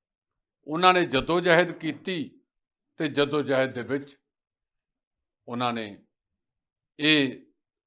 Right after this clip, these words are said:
ਸੰਘਰਸ਼ ਦੇ ਵਿੱਚੋਂ ਅਖੀਰ ਜਿੱਤ ਪ੍ਰਾਪਤ ਹੋਈ। ਹੁਣ ਉੱਥੇ ਸੈਨੇਟ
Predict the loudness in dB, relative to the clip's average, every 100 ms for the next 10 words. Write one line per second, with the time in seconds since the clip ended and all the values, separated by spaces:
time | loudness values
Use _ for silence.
0 | _ _ _ _ _ _ _ _ -8 0
1 | 0 0 -6 -6 -6 -8 -8 -8 -12 _
2 | _ _ _ _ -10 -8 -4 -4 -4 -6
3 | -6 -2 0 0 -2 -6 -6 -10 _ _
4 | _ _ _ -6 -6 -4 -8 -6 -6 -6